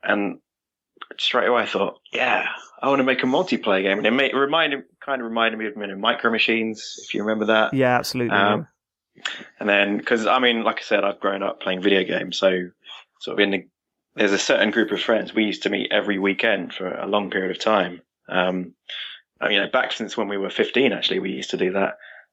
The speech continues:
Speaker 1: Um, we used to play, you know, and then when we were a bit older, GameCube games, so we were playing Monkey Ball and
Speaker 2: Yeah, yeah.
Speaker 1: Bomberman and Mario Party, Mario Kart, and,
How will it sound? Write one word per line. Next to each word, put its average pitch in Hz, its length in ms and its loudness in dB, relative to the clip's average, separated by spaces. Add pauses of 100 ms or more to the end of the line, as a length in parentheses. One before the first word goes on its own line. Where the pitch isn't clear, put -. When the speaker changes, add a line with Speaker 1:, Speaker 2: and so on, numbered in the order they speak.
(120)
Speaker 1:
Um, 95 180 4
we 101 100 4
used 98 180 -2
to 110 80 -2
play, 98 360 0
you 101 60 -4
know, 98 80 4
and 95 120 2
then 95 180 0
when 98 120 -2
we 98 60 0
were 98 80 0
a - 20 -12
bit - 140 4
older, 101 400 2
GameCube 110 500 0
games, 101 460 0
so - 340 -8
we 95 160 -4
were - 80 -10
playing 98 220 0
Monkey 104 320 0
Ball 98 280 6
and 95 160 0
Speaker 2:
Yeah, 120 220 -8
yeah. 117 200 -4 (600)
Speaker 1:
Bomberman 110 720 4
and 98 220 -10 (500)
Mario 104 300 2
Party, 101 340 2
Mario 104 320 4
Kart, 98 540 2
and, 104 200 -4